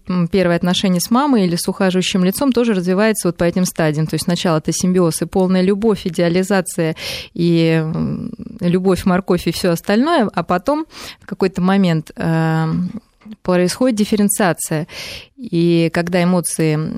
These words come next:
уходят уже на второй план, когда уже образовалась сильная привязанность, и мы уже готовы встретиться с реальностью и понять, что, э,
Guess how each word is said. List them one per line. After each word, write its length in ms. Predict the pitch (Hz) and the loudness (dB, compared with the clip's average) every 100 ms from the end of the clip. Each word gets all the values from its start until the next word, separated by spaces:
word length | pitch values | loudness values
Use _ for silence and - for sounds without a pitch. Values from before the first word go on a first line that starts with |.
| - | -10
уходят 460 | - 165 170 156 - | -10 -4 -2 0 -2
уже 160 | 156 160 | -6 -6
на 60 | |
второй 300 | - 170 165 | -4 0 0
план, 380 | 160 220 269 285 | 0 0 2 0
когда 420 | 180 165 170 170 | 0 0 2 2
уже 220 | 165 175 | 2 2
образовалась 640 | 165 170 170 175 175 156 165 | 0 0 0 2 2 0 -2
сильная 340 | - 165 160 | 0 2 0
привязанность, 840 | 151 165 185 269 240 233 220 - - | 0 0 2 2 2 2 2 -2 -4
и 80 | 175 | 0
мы 160 | 180 | 2
уже 160 | 175 175 | 2 0
готовы 400 | 170 170 233 202 | 0 0 2 0
встретиться 600 | - 214 196 160 - 165 | 0 0 0 -2 -4 -4
с 100 | - | 0
реальностью 580 | 185 247 247 226 - 180 | 2 4 2 2 0 -2
и 60 | |
понять, 360 | - 180 220 240 | 0 0 2 0
что, 360 | - - 165 | -2 0 0
э, 1000 | 160 - - 156 156 160 160 156 156 - | 0 -4 -6 -4 -2 0 -2 -2 -4 -6